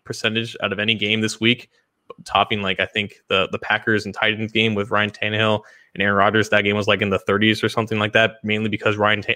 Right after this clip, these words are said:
uh, yeah, Ryan Tannehill played really well in, in that game. And, um, it was the second highest combined completion percentage over expectation with, like, seventeen percent. I think, um,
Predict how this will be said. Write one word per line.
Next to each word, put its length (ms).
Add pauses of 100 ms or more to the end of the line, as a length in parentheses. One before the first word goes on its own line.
(100)
uh, 220 (520)
yeah, 140
Ryan 240
Tannehill 480
played 180
really 200
well 260
in, 160
in 120
that 140
game. 320 (480)
And, 480 (260)
um, 400 (100)
it 140
was 160
the 80
second 260
highest 420
combined 360
completion 360
percentage 440
over 180
expectation 600
with, 140
like, 120
seventeen 480
percent. 440
I 260
think, 300
um, 480